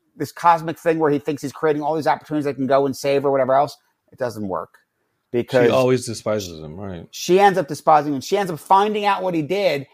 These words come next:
Speaker 1: and he's basically made her existence hell that she's gonna keep recurring throughout history. So she
Speaker 2: At
Speaker 1: just
Speaker 2: one point,
Speaker 1: freaking hates him.
Speaker 2: she's the leader of a group designed just to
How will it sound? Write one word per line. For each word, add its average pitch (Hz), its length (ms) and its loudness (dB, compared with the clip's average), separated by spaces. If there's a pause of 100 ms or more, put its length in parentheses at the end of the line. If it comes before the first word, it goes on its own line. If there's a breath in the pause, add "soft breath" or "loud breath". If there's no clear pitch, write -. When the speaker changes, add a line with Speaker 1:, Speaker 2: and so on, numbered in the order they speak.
(140 soft breath)
Speaker 1:
and 160 100 -6
he's 151 120 0
basically 190 300 -2
made 175 180 -2
her 156 100 0
existence 147 460 -4
hell 135 460 2 (160 soft breath)
that 123 100 -14
she's 147 160 0
gonna 143 140 0
keep 156 260 -4
recurring 151 380 0
throughout 123 280 0
history. 139 420 -6 (680)
So 135 200 2
she 131 120 2
Speaker 2:
At 139 100 4
Speaker 1:
just 175 220 4
Speaker 2:
one 143 60 0
point, 135 180 2
Speaker 1:
freaking - 20 -6
hates 208 280 2
him. - 120 -10 (280)
Speaker 2:
she's 135 300 -4
the 120 80 -4
leader 113 360 0
of 101 100 -2
a 101 60 -6
group 104 400 -6 (560)
designed 110 580 -2
just - 300 -2
to 107 260 -6